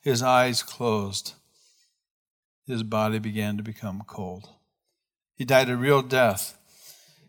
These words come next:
and he was buried in a real tomb. Joseph of Arimathea. It says this in Matthew, "When it was evening,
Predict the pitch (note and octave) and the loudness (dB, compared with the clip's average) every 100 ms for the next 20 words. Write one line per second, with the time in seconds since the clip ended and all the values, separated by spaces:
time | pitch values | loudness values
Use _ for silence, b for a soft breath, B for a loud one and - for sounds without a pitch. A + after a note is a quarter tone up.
0 | b B2 C3 C3 A2+ A#2 D3 D#3+ A#2+ G#2+ | b 0 2 2 0 2 2 4 4 4
1 | A2+ A#2 A#2+ B2+ A2+ - C#3 A#2+ G2+ B | 0 0 0 0 0 0 0 -2 -6 B
2 | B B B _ _ _ _ _ _ _ | B B B _ _ _ _ _ _ _
3 | _ _ _ _ _ A#2+ C3 C3 C3+ A#2 | _ _ _ _ _ 0 2 2 0 -4
4 | C#3 G#2+ B2 B2 A#2 G#2+ A#2+ A#2 G#2+ G#2+ | -6 -6 -2 0 0 -2 0 2 2 2
5 | - C#3+ C3+ D3 C3+ B2 B2+ C3+ C3+ B2 | 4 4 4 2 2 2 2 2 0 -2
6 | B2 C3 C3+ B2 F3+ D#3 C#3 C3+ | -2 -2 0 2 4 4 2 0